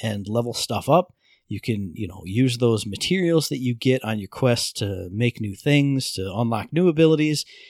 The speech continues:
and you can replay older levels to continue to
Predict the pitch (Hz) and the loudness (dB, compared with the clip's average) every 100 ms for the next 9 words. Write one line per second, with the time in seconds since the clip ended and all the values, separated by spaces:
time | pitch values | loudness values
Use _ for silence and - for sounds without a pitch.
0 | - - _ 131 117 127 139 120 127 143 | -20 -20 _ -2 0 0 2 2 4 2
1 | 139 127 131 170 170 147 123 113 127 123 | 4 4 6 4 6 6 6 4 0 -2
2 | - - _ - 143 131 123 - 131 156 | -6 -10 _ 0 4 4 2 0 0 4
3 | 147 123 - 127 120 | 4 4 2 2 0